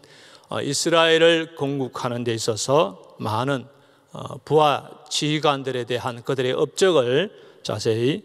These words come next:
또 그 명단을 쭉 기록하고 있는 것을 보게 됩니다. 오늘 일 절 말씀에 보면 "이는 다윗의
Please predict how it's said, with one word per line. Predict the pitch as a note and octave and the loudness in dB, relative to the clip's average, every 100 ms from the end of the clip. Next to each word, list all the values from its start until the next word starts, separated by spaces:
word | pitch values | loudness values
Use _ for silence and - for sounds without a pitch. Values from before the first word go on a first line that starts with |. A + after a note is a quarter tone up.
| - - | -14 -10
또 | - - - - _ _ _ | -8 -8 -16 -20 _ _ _
그 | - | -2
명단을 | B2 B2+ C#3 C#3+ D3 B2+ A#2+ F3+ G#3 - | 0 -2 0 0 0 0 -2 -4 -8 -10
쭉 | B2 A2 | -8 -8
기록하고 | - C#3 C3+ B2 A#2 | -2 -2 0 -4 -4
있는 | A2 A2+ B2 C3+ - _ _ A#2 | -8 -8 -10 -12 -20 _ _ -6
것을 | G#2+ - G#2+ G#2+ - B2 - | -4 -2 -4 -6 -10 -8 -4
보게 | A2+ | -4
됩니다. | A2 G2 A#2 B2+ C#3 - | -6 -10 -14 -14 -14 -8
오늘 | - F3 F3+ | 0 2 4
일 | G#3+ G#3+ | 2 2
절 | A#3+ | 2
말씀에 | G#3+ D3 - F3 D#3 | 4 2 0 0 2
보면 | B2+ A#2 A2+ A#2 F#3 A3+ - - - - _ | 2 -2 -4 -4 -6 -8 -20 -20 -20 -20 _
"이는 | E3+ G3 E3 A#2 - - - _ _ | 0 2 2 -2 -16 -20 -20 _ _
다윗의 | B2 B2+ C#3 - A#2+ C#3 F3+ - | -2 0 0 -2 0 2 2 -2